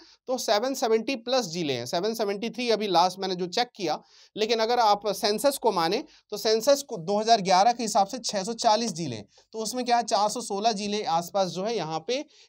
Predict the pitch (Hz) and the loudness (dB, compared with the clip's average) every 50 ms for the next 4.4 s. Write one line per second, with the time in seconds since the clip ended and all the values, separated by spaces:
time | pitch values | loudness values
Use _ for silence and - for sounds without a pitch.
0 | _ - 190 196 196 - 240 247 247 214 196 208 202 302 285 269 240 233 226 214 | _ -8 -6 -6 -4 -4 -2 -2 -2 0 0 0 0 0 -4 -4 -4 -4 -4 -4
1 | 208 190 185 196 233 233 - - 180 185 202 202 202 185 180 190 196 143 147 160 | -2 -2 -2 -2 -2 -6 -6 -6 -4 -4 -4 -4 -4 -6 -4 -4 -4 -6 -6 -6
2 | 151 165 165 - 233 196 - - 127 156 190 196 190 - 175 165 170 180 185 190 | -6 -6 -4 -4 -4 -2 0 -2 -2 -2 -4 -6 -4 -2 0 0 0 0 0 0
3 | 190 196 233 285 302 _ - - _ _ 165 185 190 208 214 196 208 196 - 196 | 0 0 -2 -6 -8 _ -18 -20 _ _ -10 -8 -6 -4 -6 -6 -6 -4 -2 -2
4 | 214 214 190 202 202 226 220 | -2 -2 -2 0 0 0 -2